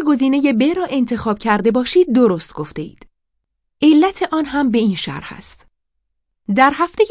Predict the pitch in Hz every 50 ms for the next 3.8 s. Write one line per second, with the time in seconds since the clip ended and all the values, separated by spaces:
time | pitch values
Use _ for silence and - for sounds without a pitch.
0 | 427 - - 262 262 240 233 294 294 294 302 294 254 233 240 220 214 254 240 254
1 | - - 208 208 196 190 226 254 254 247 240 240 240 - - 233 214 196 170 151
2 | 151 151 147 - - 147 156 185 247 - - _ _ _ _ _ _ _ _ _
3 | _ _ _ _ _ - 214 262 285 311 311 359 349 - 440